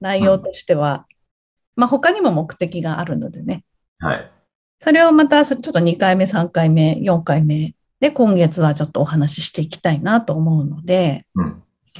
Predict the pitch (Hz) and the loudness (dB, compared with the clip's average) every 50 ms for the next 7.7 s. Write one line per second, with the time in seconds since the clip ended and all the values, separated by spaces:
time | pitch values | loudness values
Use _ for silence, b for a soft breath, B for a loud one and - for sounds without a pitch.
0 | B B B B - 302 381 - - - - - - - 320 330 285 262 220 - | B B B B 0 0 0 2 0 -2 -2 -4 -4 0 2 4 4 4 4 2
1 | - 160 160 165 165 165 160 151 147 180 185 214 233 247 247 247 247 247 240 - | -2 -4 -2 -2 0 0 0 0 -2 0 2 4 4 6 6 6 4 2 2 0
2 | 247 233 - - - 269 269 254 320 370 381 311 190 160 160 - _ _ _ _ | 0 -2 -2 0 2 2 2 4 4 4 4 2 2 0 -4 -10 _ _ _ _
3 | _ _ _ _ _ _ _ _ _ _ _ _ _ - - 226 220 220 220 220 | _ _ _ _ _ _ _ _ _ _ _ _ _ -2 0 0 0 0 0 -4
4 | 180 175 165 156 - - _ _ _ _ _ _ _ _ _ _ _ _ _ _ | -4 -4 -4 -6 -8 -10 _ _ _ _ _ _ _ _ _ _ _ _ _ _
5 | _ _ _ _ _ _ _ _ _ _ _ - 240 247 208 160 160 - 262 240 | _ _ _ _ _ _ _ _ _ _ _ -2 0 2 2 0 0 -2 -4 -2
6 | - 180 180 175 151 143 143 - - 160 151 151 147 143 160 226 269 277 - _ | 0 0 0 0 -2 -4 -4 -4 -6 -6 -4 -4 -2 0 2 2 2 2 -2 _
7 | - 180 147 135 139 147 - - 208 202 165 - - - | -8 -6 -6 -6 -6 -8 -4 -2 0 2 0 0 -2 -10